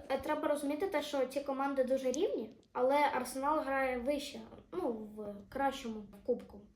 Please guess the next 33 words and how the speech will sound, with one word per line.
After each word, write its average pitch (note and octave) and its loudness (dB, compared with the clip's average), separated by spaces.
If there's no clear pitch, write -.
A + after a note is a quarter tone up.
Там G3 -2
він B3 4
в B3 2
Лізі B3+ 0
Чемпіонів, D#4 -2
Челсі G#3+ -6
в - -10
Лізі G#3+ -6
Конференції, C#4 -2
якби G#3+ -6
це A#3+ -6
потрібно G#3+ -4
розуміти. G3+ -8
Те, A3 -4
що, A3+ -4
але C#4 6
рівні D#4+ 6
в A#3 -2
них G3+ -8
однакові. C4 -4
Тобто D4+ 2
він D#4+ -2
попав D#4 2
у B3+ 2
цю C#4+ 2
Лігу C#4 2
Чемпіонів C#4+ 0
лише B3 0
тому, B3+ -4
що B3+ -2
він A#3 2
до A#3+ 2
цього A3+ -2